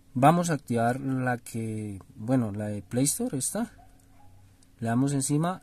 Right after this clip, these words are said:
y le damos a activar, listo, ahí ya la activamos, la de Google Play Service. Nos devolvemos, nos devolvemos otra vez y nuevamente entramos a Play Store. De pronto nos va a sacar,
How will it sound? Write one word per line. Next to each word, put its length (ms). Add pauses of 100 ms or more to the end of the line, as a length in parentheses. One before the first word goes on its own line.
y 140
le 80
damos 320
a 40
activar, 420 (640)
listo, 260
ahí 120
ya 100
la 80
activamos, 480 (560)
la 120
de 80
Google 440
Play 240
Service. 460 (680)
Nos 140
devolvemos, 760 (200)
nos 180
devolvemos 640
otra 340
vez 300 (840)
y 260
nuevamente 600
entramos 400
a 60
Play 220
Store. 300 (2000)
De 100
pronto 300
nos 160
va 60
a 40
sacar, 480